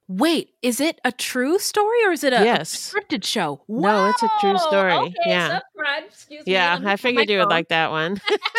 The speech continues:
Speaker 2: And then I
Speaker 1: Woo!
Speaker 2: started watching The Mayor of Kingstown on Paramount Plus.
Speaker 1: What is that?
Speaker 2: It's a crime drama centered around America's prison system.
Speaker 1: What?
Speaker 2: Yeah, I think you'd like it.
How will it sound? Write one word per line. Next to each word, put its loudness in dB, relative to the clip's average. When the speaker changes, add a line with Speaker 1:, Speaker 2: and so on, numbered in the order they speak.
Speaker 2:
And 2
then 2
I 2
Speaker 1:
Woo! -2
Speaker 2:
started 0
watching -2
The 0
Mayor 2
of -4
Kingstown -2
on -2
Paramount -4
Plus. -4
Speaker 1:
What 0
is -4
that? -8
Speaker 2:
It's -2
a 2
crime -2
drama 2
centered -4
around -2
America's -4
prison -6
system. -10
Speaker 1:
What? 0
Speaker 2:
Yeah, 2
I 0
think -4
you'd -2
like 0
it. -2